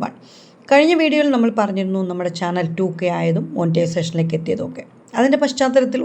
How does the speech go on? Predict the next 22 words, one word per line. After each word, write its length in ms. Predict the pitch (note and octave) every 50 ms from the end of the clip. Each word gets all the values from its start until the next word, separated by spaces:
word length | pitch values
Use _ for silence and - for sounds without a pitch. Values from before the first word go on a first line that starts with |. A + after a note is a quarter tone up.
| A3
ഒരുപാട് 340 | A3 A3 G#3+ A3+ A3 A3 G#3+ G#3
പേര് 160 | G#3 G3 F#3+ F3+ F3+
മെസ്സേജ് 280 | E3+ E3 G3 G3 G3 G3+ G3
ചെയ്ത് 180 | F3 E3 E3 E3
ചോദിച്ചിരുന്നു, 500 | E3 E3 E3+ E3 E3 F#3+ F#3 E3 E3 F3 E3+ - - - - - - G#3+ G#3+
എങ്ങനെയാണ് 360 | G#3+ B3+ C#4+ D4+ D#4+ D#4 D4+ D4+
ഒരു 60 | C4+ G3+ G3+
വീഡിയോ 240 | G3 G3 G3 F#3+ F3+ - - - - - - - - - _ _ _ _ _ _ - _ - - G#3+
അപ്ലോഡ് 320 | D#3+ D#3+ G#3+ G#3+ G#3 G#3 -
ചെയ്യേണ്ടത്, 380 | - F3 F3 F3 F3 F3 E3 E3+ E3 - - - A3+
ആൾക്കാരിലേക്ക് 500 | B3+ C4+ C4 D4 C#4+ C4 C#4 C4+ C4+ A#3 G#3+
എത്തിക്കാൻ 340 | G#3 A#3+ A#3+ - A3+ G#3+ G#3 F3+ F3+
എന്തൊക്കെയാണ് 420 | F#3+ G3 A3 G#3+ B3 B3 A#3 A#3 - C4 - - -
ശ്രമിക്കേണ്ടത്, 600 | - F#3 E3+ F3+ F3+ F3 F#3+ F3+ F3 E3+ E3+ F3 - - - - -
അങ്ങനെ 180 | - A#3 A#3+ A#3+ B3
കുറച്ച് 300 | - E3+ E3+ E3 E3 - - - - -
സംശയങ്ങൾ. 480 | - E3 D3+ D3 - - - - - - - - - - _ -
അവർക്കായിട്ടാണ് 580 | F3+ F#3 F#3 F#3 A3 A3 A3 G#3+ A3+ A3 A#3 C4+ C4 -
ഇന്നത്തെ 240 | D#3+ E3 E3 E3 D#3+ E3
നമ്മുടെ 200 | E3+ E3+ F3 G#3+ G#3 -
വീഡിയോ. 220 | - - - - - - - - - - - - - B3
വീഡിയോയിലേക്ക് 460 | C4+ D4+ D#4+ F4 F4 E4+ F4 F4 -